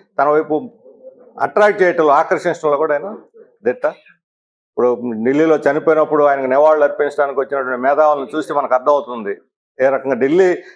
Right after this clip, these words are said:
యూనివర్సిటీ, ఢిల్లీ యూనివర్సిటీలో ఎస్ఎఫ్ఐ ఉద్యమాన్ని నామరూపాలు లేకుండా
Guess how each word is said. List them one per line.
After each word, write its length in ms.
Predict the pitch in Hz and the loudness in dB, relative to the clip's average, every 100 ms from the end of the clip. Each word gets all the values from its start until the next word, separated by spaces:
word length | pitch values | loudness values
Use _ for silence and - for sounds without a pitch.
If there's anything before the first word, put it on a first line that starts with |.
| - | -2
యూనివర్సిటీ, 540 | 151 202 208 185 135 | 2 4 4 2 0
ఢిల్లీ 260 | 110 131 156 | 0 0 2
యూనివర్సిటీలో 520 | 175 180 165 160 175 | 2 0 -2 0 2
ఎస్ఎఫ్ఐ 380 | 156 151 160 170 | 2 2 0 0
ఉద్యమాన్ని 420 | 156 147 165 156 | 0 0 0 2
నామరూపాలు 520 | 143 156 165 160 160 | 2 4 2 4 4
లేకుండా 340 | 160 156 151 | 4 2 0